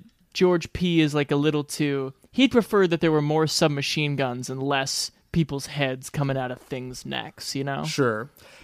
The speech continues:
Speaker 2: So interesting to me that this movie was written by David Peoples, um,
Speaker 1: Unforgiven,
Speaker 2: and Jeb
Speaker 1: right?
Speaker 2: Stewart. Peoples, of course, did Unforgiven and Blade Runner.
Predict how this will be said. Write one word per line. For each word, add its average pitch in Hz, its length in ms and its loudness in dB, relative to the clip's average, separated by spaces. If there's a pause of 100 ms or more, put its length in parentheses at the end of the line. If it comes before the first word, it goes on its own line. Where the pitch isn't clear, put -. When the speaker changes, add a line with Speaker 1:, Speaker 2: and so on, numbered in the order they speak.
(140)
Speaker 2:
So 277 540 8
interesting 208 460 2
to 160 100 0
me 147 460 6
that 139 240 -8
this 160 180 0
movie 156 500 4
was 131 320 0
written 131 320 -2
by 123 600 4 (380)
David 143 440 4
Peoples, 131 1040 0 (580)
um, 117 640 2 (1000)
Speaker 1:
Unforgiven, 170 400 8
Speaker 2:
and 139 60 2
Jeb 151 220 10
Speaker 1:
right? 135 80 0
Speaker 2:
Stewart. 135 720 4 (840)
Peoples, 165 400 2
of 131 120 -2
course, 139 580 2
did 151 320 0
Unforgiven 156 800 2
and 135 200 2
Blade 180 460 2
Runner. 113 680 0